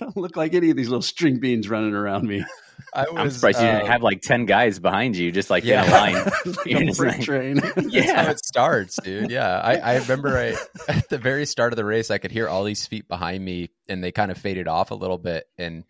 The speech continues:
Speaker 2: same thing as Tony was saying, I was, like, in between two groups. I didn't wanna go any faster. I didn't wanna go any slower. So I was like, "Well, I guess I'm just running on my own, and it's okay right now." I got to, like, mile, I don't know, maybe five or six, and this little tiny guy,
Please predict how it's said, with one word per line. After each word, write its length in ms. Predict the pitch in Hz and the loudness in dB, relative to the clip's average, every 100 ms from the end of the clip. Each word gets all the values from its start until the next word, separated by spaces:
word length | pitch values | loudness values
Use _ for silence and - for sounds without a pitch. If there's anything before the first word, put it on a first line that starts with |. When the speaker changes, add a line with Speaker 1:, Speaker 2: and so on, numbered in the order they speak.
| _ _ _ _ _ | _ _ _ _ _
Speaker 2:
same 260 | - 120 101 | -6 -6 -4
thing 160 | 101 | -8
as 80 | 90 | -8
Tony 200 | - 104 | -6 -6
was 100 | 95 | -6
saying, 120 | - 85 | -6 -6
I 60 | |
was, 120 | 101 101 | -6 -4
like, 180 | 90 - | -6 -6
in 120 | 110 | -8
between 380 | 107 - 101 92 | -8 -8 -10 -12
two 180 | - 85 | -12 -12
groups. 320 | 76 76 - | -10 -12 -10
I 80 | 73 | -6
didn't 200 | 101 117 | -6 -6
wanna 160 | 110 98 | -8 -6
go 140 | 95 | -6
any 120 | 92 | -6
faster. 380 | - 82 82 90 | -6 -6 -6 -6
I 60 | 85 | -8
didn't 200 | 85 65 | -10 -12
wanna 160 | 78 | -10
go 140 | 80 76 | -10 -10
any 140 | 80 | -10
slower. 340 | - 101 87 82 | -6 -2 -2 -4
So 100 | 80 | -8
I 20 | |
was 80 | 82 | -10
like, 120 | 78 | -8
"Well, 100 | 87 | -8
I 40 | 90 | -6
guess 300 | 95 - - | -8 -10 -10
I'm 100 | 104 | -12
just 140 | 117 | -6
running 160 | 110 95 | -6 -4
on 100 | 85 | -6
my 140 | 78 73 | -8 -10
own, 140 | 73 | -10
and 80 | 82 | -12
it's 140 | 82 | -10
okay 280 | 80 - 78 | -12 -8 -8
right 200 | 73 67 | -8 -10
now." 240 | 71 71 - _ _ _ _ _ | -12 -14 -14 _ _ _ _ _
I 60 | 107 | -2
got 160 | 110 | -2
to, 80 | - | -2
like, 160 | 127 117 | -6 -6
mile, 540 | 113 107 101 95 92 90 _ - | -4 -2 0 0 -2 -6 _ -12
I 60 | 95 | -10
don't 80 | 85 | -10
know, 80 | |
maybe 260 | 80 95 107 | -10 -10 -8
five 300 | - 87 92 | -4 -4 -4
or 60 | 85 | -8
six, 340 | - 90 - | -8 -8 -8
and 60 | 104 | -10
this 140 | 98 - _ _ - | -12 -12 _ _ -10
little 160 | 131 | -10
tiny 360 | - 104 95 90 | -8 -10 -8 -8
guy, 260 | 80 78 | -6 -8